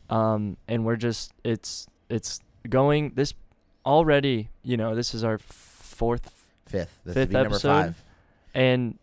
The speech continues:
Speaker 1: it's, like, insane what this is, you know,
Speaker 2: Yeah,
Speaker 1: like,
Speaker 2: or
Speaker 1: we're
Speaker 2: what this is going to be. Like, we, we
Speaker 1: It's
Speaker 2: haven't, we haven't done the, done it yet, but whenever, whenever it comes, you'll see. And, like, I, I'm so excited about what this is gonna be.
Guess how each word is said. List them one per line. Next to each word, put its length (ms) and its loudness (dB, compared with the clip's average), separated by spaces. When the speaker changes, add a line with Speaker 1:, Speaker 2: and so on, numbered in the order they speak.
Speaker 1:
it's, 200 0
like, 200 2
insane 720 0
what 220 -4
this 180 -2
is, 360 -6
you 100 0
know, 120 2
Speaker 2:
Yeah, 200 6
Speaker 1:
like, 200 0
Speaker 2:
or 80 2
Speaker 1:
we're 80 4
Speaker 2:
what 140 2
this 200 -4
is 60 -8
going 220 -4
to 40 -6
be. 120 -6
Like, 240 -6
we, 420 -6
we 80 2
Speaker 1:
It's 160 2
Speaker 2:
haven't, 460 0
we 140 -6
haven't 420 -4
done 240 0
the, 100 -6
done 300 -4
it 100 -8
yet, 280 -2
but 100 -6
whenever, 480 -6
whenever 520 -4
it 100 -8
comes, 340 -8
you'll 140 -8
see. 360 -10
And, 120 -12
like, 200 -12
I, 240 -8
I'm 240 -2
so 200 -8
excited 380 -10
about 320 -10
what 320 -6
this 160 -10
is 80 -14
gonna 200 -12
be. 280 -16